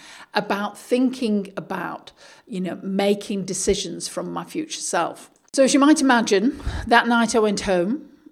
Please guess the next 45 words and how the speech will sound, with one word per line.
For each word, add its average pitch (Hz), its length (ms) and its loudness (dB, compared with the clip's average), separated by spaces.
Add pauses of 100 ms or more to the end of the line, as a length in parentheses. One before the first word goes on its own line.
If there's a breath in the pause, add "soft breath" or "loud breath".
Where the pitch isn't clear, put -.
(120)
and, 185 340 -2
uh, 180 360 2 (100)
actually 208 400 0
for 180 160 -8
the - 80 -14
preceding 190 500 -4
couple 202 220 -12
of 175 100 -12
days, 175 360 -4
because 220 320 -6
of - 80 -6
course, 269 500 4
new 254 260 0
in 240 140 4
business, 190 640 -4 (380)
I 349 200 4
had 214 260 2
no 202 220 2
<laughs> - 0 -
clients. 233 840 6
We 233 300 0
had 226 220 2
no 196 180 -2
clients 185 460 -6
at - 80 -20
the 165 60 -20
time. 180 520 -8 (380 loud breath)
Um, 175 460 -6 (100)
we, 247 120 -6
we, - 120 -12
I - 40 -12
think 208 180 -8
we 185 60 -10
had 190 140 -10
one 180 120 -6
or 165 40 -6
two 170 240 -4
referrals 180 580 -4
that - 140 -8
people 185 240 -4
had 170 120 -10
given 185 240 -8
to 160 260 -4
us. 180 100 -6
But, - 300 -6